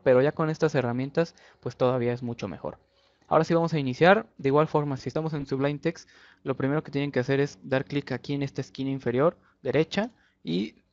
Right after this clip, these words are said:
el seleccionar Python, o bien, antes de iniciar a escribir, le pue-, pueden guardar el archivo.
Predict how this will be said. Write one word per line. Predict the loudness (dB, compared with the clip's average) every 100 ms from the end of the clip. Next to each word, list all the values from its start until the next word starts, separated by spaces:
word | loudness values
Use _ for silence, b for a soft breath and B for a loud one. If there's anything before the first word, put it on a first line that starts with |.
| _
el | -6 -4
seleccionar | -4 -4 -2 0 0 2
Python, | 4 4 2 -2 -4 -12 _
o | -4
bien, | 0 0 -2 -10 -20 _
antes | -6 -4 -4 2
de | 6 6 6
iniciar | 4 2 0 2 0
a |
escribir, | 0 -2 2 2 0 -2
le | -2 0
pue-, | 4 4 4 2
pueden | 0 2 2
guardar | 2 4 4
el | 4
archivo. | 2 0 -2 0 0